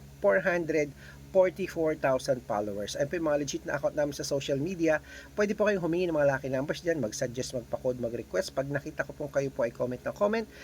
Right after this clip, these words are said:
share ng share ng mga videos namin, heart ng heart mga kalaki, automatic po, padadala ko kayo ng mga lucky numbers agad-agad po sa messenger nyo mga kalaki. At aalagaan nyo po ng three days bago po natin palitan. Tandaan nyo po ang lucky numbers namin, libre po ito, wala po itong bayad. Private consultation ang may membership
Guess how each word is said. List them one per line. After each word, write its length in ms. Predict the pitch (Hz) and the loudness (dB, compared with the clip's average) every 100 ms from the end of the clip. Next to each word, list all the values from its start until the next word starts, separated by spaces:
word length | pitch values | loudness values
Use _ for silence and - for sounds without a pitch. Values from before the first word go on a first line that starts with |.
| - - | -14 -2
share 240 | - 233 | 2 4
ng 80 | 202 190 | 2 2
share 160 | 196 | 0
ng 80 | 175 | 2
mga 160 | 165 160 | 0 2
videos 320 | 156 156 151 | 0 0 2
namin, 240 | 151 151 | 2 2
heart 160 | 143 147 | 2 2
ng 160 | 147 143 | 2 0
heart 160 | 143 | 0
mga 160 | 143 135 | 0 0
kalaki, 260 | 135 131 - | 0 0 -2
automatic 480 | - 139 170 190 - | -2 -2 -2 -2 2
po, 80 | 185 | 2
padadala 480 | - 143 143 143 | 4 4 4 2
ko 80 | 147 | 2
kayo 160 | 143 139 | 0 0
ng 80 | 135 | 0
mga 40 | 135 | -2
lucky 120 | 135 160 | -2 -2
numbers 400 | 165 170 165 - - - - | 0 0 -2 -8 -16 -18 0
agad-agad 720 | 156 147 147 143 - 135 131 | 0 4 2 2 0 0 0
po 80 | - | -2
sa 160 | 131 131 | -2 0
messenger 480 | 120 117 117 113 | 0 -2 -2 -2
nyo 160 | 117 117 | 0 0
mga 240 | 110 107 | 0 -2
kalaki. 280 | 101 104 92 - | -2 -2 -4 -6
At 80 | - 139 | -2 0
aalagaan 400 | 139 131 131 131 | 2 2 2 0
nyo 60 | 127 | -2
po 80 | 120 | -2
ng 160 | 123 | -2
three 160 | 208 226 | -4 0
days 240 | 208 196 | 0 0
bago 240 | 143 135 135 | 0 0 -2
po 160 | 131 | -2
natin 320 | 120 113 117 | 0 0 -2
palitan. 480 | 110 104 98 - 92 - - - - - - | -4 -4 -4 -8 -10 -12 -18 -18 -18 -2 0
Tandaan 320 | 165 156 170 | 4 4 2
nyo 80 | 165 | 0
po 80 | 156 | 0
ang 80 | |
lucky 240 | 156 147 156 | 2 0 0
numbers 320 | 151 143 143 | 0 0 -2
namin, 320 | 147 143 143 | 0 0 0
libre 320 | 139 143 143 | -2 -2 -4
po 160 | 143 135 | -6 -6
ito, 160 | 135 131 | -2 0
wala 160 | 127 | 0
po 160 | 127 123 | -2 -4
itong 240 | 127 123 | -6 -4
bayad. 400 | 113 101 135 175 - - - - | -2 0 0 0 -6 -18 -20 -4
Private 400 | 233 240 240 233 | 0 0 0 -4
consultation 640 | 196 - 175 190 190 190 165 | -4 -2 0 0 0 -2 0
ang 80 | |
may 160 | 160 156 | 0 0
membership 480 | 151 147 151 - | 0 0 -2 -2